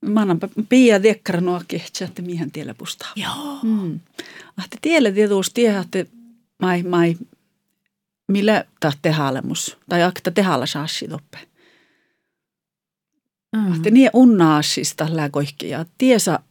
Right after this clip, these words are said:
Speaker 1: tei nautse olupitsa, tällä alkoaikkis nuu.
Speaker 2: Joo, no.
Speaker 1: Stohka, ja ve-, vel aarapuhan tihti tuske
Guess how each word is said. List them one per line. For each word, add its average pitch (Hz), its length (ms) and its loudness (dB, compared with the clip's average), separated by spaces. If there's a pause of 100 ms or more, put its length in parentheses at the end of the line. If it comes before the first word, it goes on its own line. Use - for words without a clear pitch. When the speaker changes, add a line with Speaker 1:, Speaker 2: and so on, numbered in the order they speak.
(540)
Speaker 1:
tei 165 180 0
nautse 175 520 0 (540)
olupitsa, 160 720 -6
tällä 165 280 -8
alkoaikkis 156 680 -8
nuu. 170 220 -8 (280)
Speaker 2:
Joo, 262 180 2 (200)
no. 220 160 0
Speaker 1:
Stohka, 202 680 2
ja 147 120 -6 (380)
ve-, - 160 -6
vel 233 180 4
aarapuhan 208 800 0
tihti 170 300 -4
tuske 147 340 -10